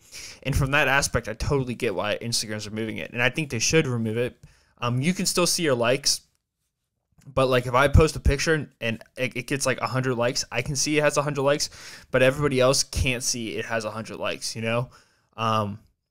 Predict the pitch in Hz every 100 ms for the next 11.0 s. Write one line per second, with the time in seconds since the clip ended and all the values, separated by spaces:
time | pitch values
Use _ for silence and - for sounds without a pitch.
0 | _ _ _ _ - _ _ - - 123
1 | - 143 131 - 165 156 151 - 202 185
2 | 131 110 127 131 127 - - 196 160 117
3 | - 113 - 127 143 143 147 156 135 131
4 | 123 98 131 123 123 117 127 123 - 165
5 | 135 113 110 120 135 120 - - - _
6 | - 143 165 175 165 139 127 131 117 117
7 | 120 117 110 120 110 - - _ _ -
8 | - - - - 131 156 185 160 139 143
9 | - 160 131 127 139 127 - _ 139 143
10 | - 156 151 131 - - 135 127 110